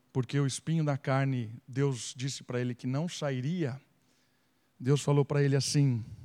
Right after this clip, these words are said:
"A minha graça te basta." A graça é um favor imerecido. A graça é um consolo de Deus.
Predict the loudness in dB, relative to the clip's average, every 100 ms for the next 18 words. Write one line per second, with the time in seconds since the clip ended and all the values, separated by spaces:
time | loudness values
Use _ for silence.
0 | -20 _ _ _ _ _ _ _ -20 _
1 | _ 0 2 2 2 0 0 0 0 -2
2 | -6 -8 -10 _ _ _ _ _ _ _
3 | -10 -2 0 -2 -4 -12 -14 -20 _ _
4 | _ _ _ _ _ _ _ _ _ _
5 | _ _ _ _ _ _ _ -8 -6 -2
6 | 0 0 -2 -6 -8 -10 -14 -16 -20 -20
7 | -20 0 2 2 0 -4 -4 -4 -4 -4
8 | -2 -4 -4 -6 -6 -8 -8 -8 -8 -10
9 | -16 _ _ _ _ _ _ -8 -6 -2
10 | 0 0 -2 -4 -2 0 0 0 -2 -2
11 | -2 -4 -8 -6 -4 -4 -6 -8 -6 -6
12 | -6 -10 -16 -18 -20 -20